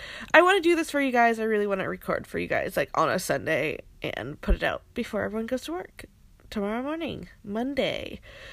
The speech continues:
The big Monday. Everyone returns to their normal schedule of long hours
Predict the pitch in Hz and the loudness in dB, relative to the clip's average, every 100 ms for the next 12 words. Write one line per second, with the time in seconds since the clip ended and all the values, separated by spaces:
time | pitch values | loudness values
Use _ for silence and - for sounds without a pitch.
0 | - - - - - 214 370 415 381 320 | -16 -16 -16 -4 4 8 10 10 8 6
1 | 262 220 190 175 170 170 233 277 277 220 | 8 6 8 6 6 4 2 2 0 0
2 | - - 262 262 233 185 180 175 202 240 | 0 0 0 0 0 2 2 0 0 0
3 | 262 - 175 170 165 92 - 202 - 202 | -2 0 0 0 0 0 -2 -4 -6 -8
4 | - 180 - 53 208 202 - - - - | -4 -4 -4 -6 -8 -6 -8 -8 -10 -16
5 | - - - - - - - - - - | -20 -20 -20 -20 -20 -20 -20 -20 -20 -20
6 | - - 175 196 220 233 233 - 180 196 | -18 -8 -2 0 0 -2 -4 -4 -4 -4
7 | 196 196 | -4 -6